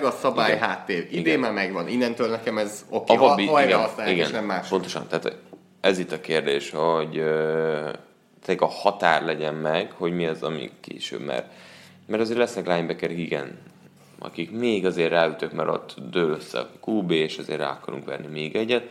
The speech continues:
Speaker 2: Tehát ilyen szempontból szerintem jó lehet, de mondom, én attól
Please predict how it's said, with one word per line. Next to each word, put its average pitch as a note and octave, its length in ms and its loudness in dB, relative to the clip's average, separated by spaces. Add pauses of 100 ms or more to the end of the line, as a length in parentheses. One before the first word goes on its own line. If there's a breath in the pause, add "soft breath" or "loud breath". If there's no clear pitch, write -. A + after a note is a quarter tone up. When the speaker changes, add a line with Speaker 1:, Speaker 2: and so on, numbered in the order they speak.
(1400 loud breath)
Speaker 2:
Tehát F#2+ 160 0
ilyen D3+ 160 0
szempontból C#3 600 -2
szerintem A#2+ 680 0
jó B2 240 4
lehet, G#2 340 4
de A2 60 0
mondom, G#2 240 0
én F#2 180 2
attól G2+ 520 0